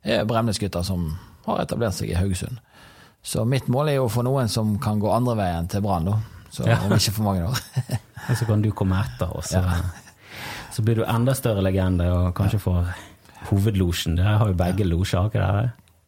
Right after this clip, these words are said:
Speaker 1: Jo.
Speaker 2: Det må jo være litt stort, da. Det er jo fjerde mestskårende i Brann, eh, gjennom historien.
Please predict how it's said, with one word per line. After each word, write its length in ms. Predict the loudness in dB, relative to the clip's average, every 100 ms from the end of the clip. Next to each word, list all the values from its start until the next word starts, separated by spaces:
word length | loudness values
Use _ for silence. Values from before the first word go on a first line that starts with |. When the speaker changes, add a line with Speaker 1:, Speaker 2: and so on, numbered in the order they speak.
| _ _ _ _ -20 -20 -20 -20 -8
Speaker 1:
Jo. 100 | -8 -8 _ _ -20
Speaker 2:
Det 400 | -20 -20 -16 -6
må 100 | -2
jo 60 | 2
være 140 | 2 2
litt 120 | 0
stort, 300 | 0 0 0
da. 140 | 0 0 -4 -14 -6
Det 120 | -2
er 60 | 0
jo 60 |
fjerde 400 | 2 2 4 2 2
mestskårende 540 | 0 0 0 2 2
i 220 | 2 2 2
Brann, 320 | 2 2 2
eh, 160 | 2 2
gjennom 200 | 2 2
historien. 480 | 2 2 2 0